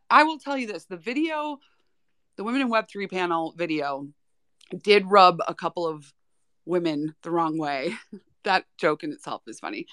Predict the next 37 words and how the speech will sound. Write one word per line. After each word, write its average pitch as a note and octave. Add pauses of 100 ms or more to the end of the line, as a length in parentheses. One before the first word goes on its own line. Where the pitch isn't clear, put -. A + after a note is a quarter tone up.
(120)
That G3
sentence D3
in D3
itself C#3
is D3+
funny. C3 (320)
Um, F3
I E3+
was D#3
rubbing D#3+
the D3+
girls D3
wrong. C3+ (680)
I G#3+
think C4
that G3+ (720)
what G3
happened G#3+
was, E3+
because G#3
I, G#3
I G3+
actually A3+
was F3 (140)
really E3+ (480)
upset C4
about C#3
that, B1+
'cause E3+
I E3+
got E3
a E3
couple E3
of D#3
D D#3+
Ms D#3+
like, D3